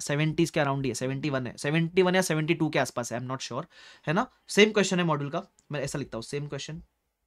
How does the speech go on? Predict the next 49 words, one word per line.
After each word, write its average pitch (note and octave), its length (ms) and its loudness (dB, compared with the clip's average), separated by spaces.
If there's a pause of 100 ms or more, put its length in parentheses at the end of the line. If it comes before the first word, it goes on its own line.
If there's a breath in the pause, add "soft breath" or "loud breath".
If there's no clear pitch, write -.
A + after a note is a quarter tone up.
(420)
in D3+ 180 -4
Ind C#3+ 100 -4
A C#3+ 60 -4
S - 80 -12
वन B2+ 120 -6
वन B2 140 -8
ज़ीरो। B2 240 -8 (380 soft breath)
ये, A#3 280 8
इसको C#4 360 2
भी D4 100 4
मैं D4 180 6
कॉमन A#3 300 6
पूल A#3+ 140 2
बोलता F3+ 260 6
हूँ E3+ 60 2
मेरे D3+ 120 2
क्लास C3 260 -4
के - 80 -10
अंदर। A2 280 -14 (920)
कॉमन E3+ 260 10
पूल G#3 140 2
मतलब G#3 260 4
वो F#3 200 6
question G3 240 4
which F#3+ 140 0
involves F3+ 360 4
application E3 420 -2
of F#3+ 60 2
multiple C3 380 -2
Ind G#2+ 100 -8
A G2 100 -10
S। - 120 -12 (440 loud breath)
तो F#3+ 80 2
वो G3 140 6
जो G#3+ 120 6
मैंने A3+ 120 4
आपको A#3 160 0
प्लेलिस्ट G3 340 6
दिखाई G#3 240 4
थी G#3+ 100 -2
ना, D#3+ 200 -4 (280)
वन D#3+ 220 4
ज़ीरो E3+ 140 6
थ्री, E3 120 4
वन D3+ 180 2
वन D3+ 140 2
ज़ीरो D3 180 2
का D3 100 0
एक - 200 -4